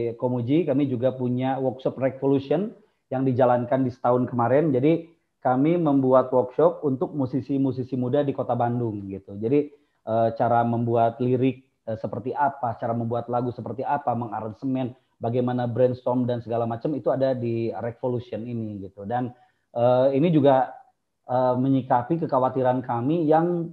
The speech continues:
banyak sekali musisi itu sebetulnya sekarang main apa ya? Eh, main cover gitu. Jadi, eh, yang penting tercepat kenal, like-nya di YouTube banyak gitu ya,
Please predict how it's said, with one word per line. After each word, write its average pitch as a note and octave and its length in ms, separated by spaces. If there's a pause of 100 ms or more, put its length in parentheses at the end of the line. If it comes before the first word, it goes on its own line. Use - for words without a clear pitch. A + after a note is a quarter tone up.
banyak C3+ 400
sekali C#3 240
musisi D#3+ 480
itu G3+ 800 (460)
sebetulnya D#3+ 320
sekarang F#3+ 640
main D3+ 320
apa E3+ 160
ya? A2 240 (720)
Eh, D#3 320
main F3 320
cover A#3+ 640
gitu. C3+ 160
Jadi, F3 320 (640)
eh, E3+ 480
yang D#3+ 160
penting G#3+ 240
tercepat - 640
kenal, E3 560
like-nya D#3 560
di C#3 320
YouTube C#3+ 560
banyak D3 640
gitu D3 160
ya, F#3 160